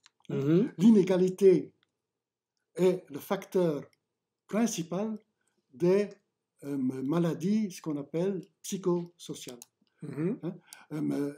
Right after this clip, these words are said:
Speaker 2: et ça a été démontré clairement aussi, dans les, euh, pays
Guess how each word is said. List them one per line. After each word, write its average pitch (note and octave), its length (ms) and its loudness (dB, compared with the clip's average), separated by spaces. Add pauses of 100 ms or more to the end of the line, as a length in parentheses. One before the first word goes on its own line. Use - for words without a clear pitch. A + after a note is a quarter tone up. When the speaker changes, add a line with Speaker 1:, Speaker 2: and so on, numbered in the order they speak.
(100)
Speaker 2:
et C3+ 100 -4
ça G3 120 -2
a F#3 40 4
été F3 200 0
démontré E3 420 0
clairement D3 380 -6
aussi, G#3+ 360 -6 (400)
dans F#3+ 560 0 (100)
les, D#3+ 420 0 (100)
euh, C3 960 -6
pays F3+ 400 0